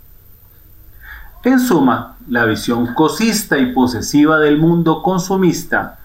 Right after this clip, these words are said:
no solo funciona su entorno social, sino que col-, coloniza el mundo existente según sus intereses.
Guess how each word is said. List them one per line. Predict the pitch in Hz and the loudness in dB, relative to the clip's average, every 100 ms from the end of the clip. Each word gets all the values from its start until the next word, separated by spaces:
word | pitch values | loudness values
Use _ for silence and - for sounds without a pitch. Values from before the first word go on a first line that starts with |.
| - - - | -20 -12 0
no | 160 | 0
solo | 170 190 196 190 | 2 0 0 0
funciona | 160 123 - 127 123 127 139 - - - - - - - - | 2 2 2 2 2 2 0 -4 -14 -20 -20 -20 -20 -20 -20
su | - - 135 | -12 0 0
entorno | 110 104 110 104 123 | 0 0 -2 0 -2
social, | 120 185 170 175 123 110 - - - | 0 -4 -2 0 0 -2 -10 -20 -14
sino | - 139 123 123 | 0 2 2 0
que | 120 | -4
col-, | - 120 113 - - 110 104 - - | -2 0 0 -2 -8 -8 -6 -8 -6
coloniza | 147 190 214 208 214 170 127 104 | -2 0 0 2 0 0 -2 -2
el | 110 | 0
mundo | 147 160 170 | 0 2 0
existente | 175 180 165 - 151 151 160 | 0 -2 -2 -2 -2 -2 -4
según | - 98 92 90 | -2 -4 -4 -6
sus | 110 - | -10 -2
intereses. | 131 120 147 202 226 - - - | -2 0 0 0 0 -4 -12 -18